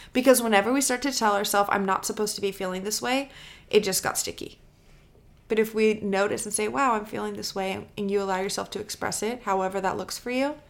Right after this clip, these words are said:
Uh, and movement is really great, you know, a little dance, a little riding, a little shaking. Shaking is so powerful. If you're ever frustrated, jumping up and down, dropping your shoulders. Like, the day before I left for camping, I was so stressed out.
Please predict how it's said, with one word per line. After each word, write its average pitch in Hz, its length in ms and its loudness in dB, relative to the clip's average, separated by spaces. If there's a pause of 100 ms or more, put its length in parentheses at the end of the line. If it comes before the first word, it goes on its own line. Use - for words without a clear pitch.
(800)
Uh, 185 400 -2
and 214 160 4
movement 285 420 4
is 214 120 -4
really 233 180 2
great, 214 480 0
you 220 100 -4
know, 202 300 2 (720)
a 202 60 2
little 214 240 8
dance, 214 680 4
a 202 80 -6
little 202 200 4
riding, 214 760 6
a 214 40 2
little 214 160 4
shaking. 247 540 2 (440)
Shaking 277 400 6
is 262 120 6
so 240 160 10
powerful. 226 460 6
If 233 120 0
you're 233 100 2
ever 247 160 4
frustrated, 247 640 2 (380)
jumping 240 340 6
up 240 140 -2
and 208 100 0
down, 214 280 8
dropping 214 280 2
your 208 40 0
shoulders. 220 400 4
Like, 202 280 6
the 226 80 4
day 208 180 8
before 226 300 4
I 208 160 6
left 196 260 2
for 214 100 -4
camping, 202 440 0
I 208 100 8
was 202 120 6
so 202 180 4
stressed 220 340 0
out. 233 300 4